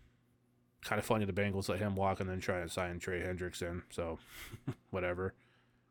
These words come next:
Uh, th-, it's pretty much the same. Yeah, three for forty-five and four for sixty. So fifteen A A V at the same money. Um,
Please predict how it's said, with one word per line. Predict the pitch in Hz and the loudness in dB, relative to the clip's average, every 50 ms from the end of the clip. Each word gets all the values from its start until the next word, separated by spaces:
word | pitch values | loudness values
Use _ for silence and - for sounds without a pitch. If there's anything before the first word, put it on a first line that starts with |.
| _ - - | _ -4 0
Uh, | 87 90 85 85 | 2 2 2 2
th-, | - - 101 92 | 2 0 0 0
it's | 87 - - | -2 -6 2
pretty | - - 180 | 8 10 12
much | 175 160 - | 12 10 10
the | - | 8
same. | - 160 135 107 | 8 8 10 10
Yeah, | 127 147 160 | 10 8 8
three | - 131 151 | 8 8 6
for | 139 - | 6 6
forty-five | - 147 143 127 - 135 135 120 | 6 6 8 8 8 8 8 8
and | 107 - | 8 6
four | 131 131 120 | 6 6 6
for | - 101 | 4 2
sixty. | - - 135 117 - 87 80 | 2 2 2 2 0 -2 -2
So | - - 87 90 | -2 -2 -2 0
fifteen | - 113 110 - - 120 113 104 | 2 0 0 2 2 2 2 4
A | 104 104 104 101 | 4 4 4 4
A | 95 | 4
V | 90 113 113 | 6 4 4
at | 95 - | 4 2
the | - | 0
same | - 104 95 90 | -2 0 0 2
money. | 98 104 92 82 - - - - - - - - - - - - - - - - - - - - - - - | 2 0 0 0 -4 -10 -16 -20 -20 -20 -20 -20 -20 -20 -20 -20 -20 -20 -20 -20 -20 -20 -20 -20 -16 -6 -2
Um, | 85 87 85 82 82 80 82 82 | 0 2 2 2 2 0 -2 -4